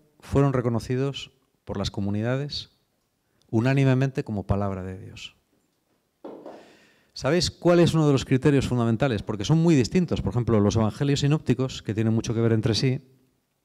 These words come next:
eh, se parecen bastante. El evangelio de Juan no se parece en absoluto a ninguno de ellos. Fue el último que se declaró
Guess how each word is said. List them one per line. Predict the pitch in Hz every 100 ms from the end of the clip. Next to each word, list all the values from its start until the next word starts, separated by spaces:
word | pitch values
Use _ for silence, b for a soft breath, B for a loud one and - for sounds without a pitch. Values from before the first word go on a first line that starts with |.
| _ _ b b b b b b b _
eh, | 73 73 - -
se | -
parecen | 98 107 110
bastante. | 101 135 123 -
El | 104
evangelio | 107 135
de | 127
Juan | 135 131
no | 113
se | 113
parece | 127 131
en | 113
absoluto | - 104 131 -
a | 92
ninguno | 92 92
de | 98
ellos. | 123 147
Fue | - 117
el | 117
último | 120 101 95
que |
se | - 101
declaró | 92 95 101 101 92